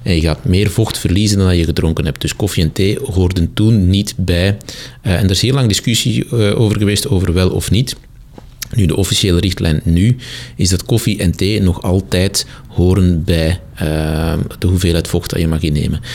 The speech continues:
En de hoeveelheid vocht trouwens, hè, want er staat, "Drink vooral water." En, en heel veel mensen komen niet aan, aan de hoeveelheid vocht dat ze zouden moeten hebben.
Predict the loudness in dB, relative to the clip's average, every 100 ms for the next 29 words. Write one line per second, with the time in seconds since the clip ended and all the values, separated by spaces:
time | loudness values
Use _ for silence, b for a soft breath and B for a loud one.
0 | B B 0 2 4 4 2 0 0 -2
1 | 0 2 2 2 2 0 -2 -2 -2 0
2 | 0 0 0 0 0 0 -2 -4 -2 -2
3 | -2 0 2 4 4 2 0 -4 0 2
4 | 4 4 2 0 -2 0 0 0 0 0
5 | 0 2 0 -2 -4 -4 -4 -2 -2 0
6 | 0 0 0 0 2 2